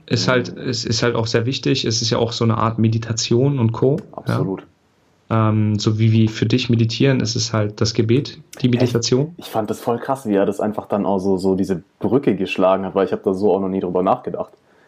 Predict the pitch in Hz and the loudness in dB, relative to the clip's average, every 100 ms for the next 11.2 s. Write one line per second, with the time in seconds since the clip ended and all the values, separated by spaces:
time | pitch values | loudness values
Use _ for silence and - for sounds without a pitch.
0 | _ _ - 87 120 104 95 90 113 113 | _ _ -4 0 0 0 -4 0 4 4
1 | 92 95 95 90 95 98 104 98 92 - | 4 0 -2 0 2 2 0 -4 -6 -2
2 | 110 - 104 - 104 98 95 92 82 58 | -2 0 -4 -2 -2 0 -2 -2 -4 -4
3 | 73 95 95 101 104 101 90 98 101 95 | -2 0 0 0 2 2 0 0 0 -2
4 | 92 - 101 95 - 113 - 110 104 104 | -2 0 0 0 0 -2 0 -2 2 2
5 | 107 107 98 95 98 - 110 113 - 98 | 0 0 -2 0 -2 -2 -2 -2 -2 0
6 | 104 - 104 104 104 95 95 95 98 85 | 0 0 0 0 0 -2 -2 0 0 0
7 | 120 113 90 90 101 - _ - - - | 0 0 0 0 -2 -4 _ -20 -20 -4
8 | 95 101 110 113 107 110 104 101 - 117 | -2 0 2 2 2 2 2 0 2 0
9 | 120 101 90 92 92 117 - 104 92 95 | 2 0 -2 -2 -2 -2 0 0 2 0
10 | 107 113 107 98 107 98 98 101 73 90 | -2 0 2 0 2 0 2 0 0 0
11 | 85 | 0